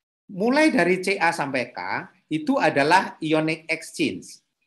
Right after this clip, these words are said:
Jumlah ekivalennya itu harus sama dengan aluminium. Kalau jumlah ak-, eh, ekivalennya tidak sama dengan aluminium, berarti di dalam C A M G N A C O ini ada mineral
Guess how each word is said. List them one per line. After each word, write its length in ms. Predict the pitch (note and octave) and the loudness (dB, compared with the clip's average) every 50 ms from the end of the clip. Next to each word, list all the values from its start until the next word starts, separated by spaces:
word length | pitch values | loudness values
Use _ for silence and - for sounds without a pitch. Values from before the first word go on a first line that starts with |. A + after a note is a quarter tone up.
| _ _ _ _ _ _ _ _ _ _ | _ _ _ _ _ _ _ _ _ _
Jumlah 460 | - - G3 G3 G3 A3+ B3 A3+ G#3+ G#3+ | -2 0 0 2 4 6 6 6 6 4
ekivalennya 1160 | G3+ G#3 A3 A3 A3 A3+ G3+ G#3+ A#3 C4+ C4+ - - C#4 A3+ D3 B2 A2+ A2+ B2+ E3 G#3 - _ _ | 2 0 -2 -2 0 0 2 2 2 0 0 -2 -4 -2 -2 0 -2 -2 -2 -4 -6 -8 -14 _ _
itu 320 | - F3 F3+ - D4+ C4+ - | -8 -6 -2 0 0 0 0
harus 320 | C#3 C#3 E3 A3+ A#3+ - | 0 0 0 0 0 0
sama 160 | F3+ E3+ F3 | -2 -2 -2
dengan 260 | E3 D3+ D#3+ E3+ E3+ | 0 -2 -2 -2 -2
aluminium. 640 | F#3 F3+ E3+ F3+ F3+ G3+ G#3 A3 G#3 E3 A#2+ G#2 - _ _ _ _ _ _ _ _ _ _ _ _ _ _ _ _ _ _ _ _ _ _ _ _ _ | 0 0 0 0 0 0 0 0 0 0 -2 -4 -8 _ _ _ _ _ _ _ _ _ _ _ _ _ _ _ _ _ _ _ _ _ _ _ _ _
Kalau 320 | _ - G#3 B3 D#4 E4+ E4 | _ 4 4 6 6 4 2
jumlah 240 | E4+ G#3+ F#3 F3+ F#3+ | 2 2 4 4 6
ak-, 280 | F#3 E3+ F3 F3 - - | 6 6 4 2 0 -2
eh, 260 | F3+ F#3 F#3 F#3 F3+ | -2 -2 -2 0 0
ekivalennya 640 | F#3 F#3 E3+ F3 F3 E3+ E3+ E3+ E3+ E3+ E3 E3 - | 0 0 2 4 4 4 4 4 0 0 -2 -2 0
tidak 320 | C4+ C#4+ - A3 G3+ F3 | 0 0 2 2 0 0
sama 240 | - F3 D#3+ D#3 D3 | 0 -2 -4 -4 -4
dengan 180 | C#3+ D3 D3 D3 D3+ | -4 -4 -4 -2 -2
aluminium, 720 | D3 D3 C3+ B2+ B2+ B2 A#2+ A2+ C3 G3+ B3+ D#4+ D#4+ - _ _ _ _ _ _ _ _ _ _ _ _ _ _ _ - | -4 -2 -4 -6 -6 -6 -4 -2 0 0 0 0 -2 -8 _ _ _ _ _ _ _ _ _ _ _ _ _ _ _ -6
berarti 880 | B2+ B2+ B2+ C3+ C3+ B2+ A#2+ A#2+ B2 - - B3+ C4+ D4 D#4 D#4 D4 - - - _ _ | -2 2 4 6 6 4 4 0 -4 -2 2 2 4 4 4 2 0 -6 -12 -18 _ _
di 240 | _ - D#3 D3+ D3+ | _ -4 -2 -2 2
dalam 400 | C#3+ C3 C3+ C3+ C#3+ C#3 C3+ C3+ | 4 4 4 6 4 4 2 0
C 240 | C3+ C#3 C#3+ C#3+ D3 | -2 -4 -4 -4 -2
A 160 | - C#3+ D3 - D3+ | 0 0 0 2 0
M 160 | C#3+ C#3 B2+ | -2 -2 -4
G 160 | - C#3+ D#3 | -6 -6 -4
N 240 | D3 C#3 C3+ C3+ C3+ | -4 -4 -4 -4 -6
A 80 | B2 - | -6 -6
C 80 | - | -6
O 80 | B2+ A#2 | -6 -6
ini 480 | A2+ A#2 B2+ G3+ C4+ D#4 D#4+ C#4+ - _ - | -6 -4 0 2 2 2 2 -2 -6 _ -8
ada 400 | C3+ A#2+ A2+ - C#3+ E3 F#3 F3+ | -6 -6 -4 0 2 2 2 2
mineral 400 | D#3 B2 A#2+ A#2+ A#2 A#2 A2+ G#2 | 0 -6 -8 -8 -8 -8 -8 -4